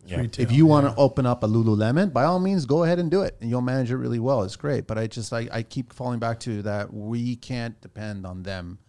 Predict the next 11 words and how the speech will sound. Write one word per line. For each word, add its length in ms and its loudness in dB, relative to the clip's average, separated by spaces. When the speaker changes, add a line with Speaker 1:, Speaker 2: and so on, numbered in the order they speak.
Speaker 3:
to 100 -10
help 420 -8
us. 460 -16
I 140 -4
think 160 -4
we 80 -2
have 160 -6
to 80 -8
help 240 -8
each 200 -8
other, 460 -2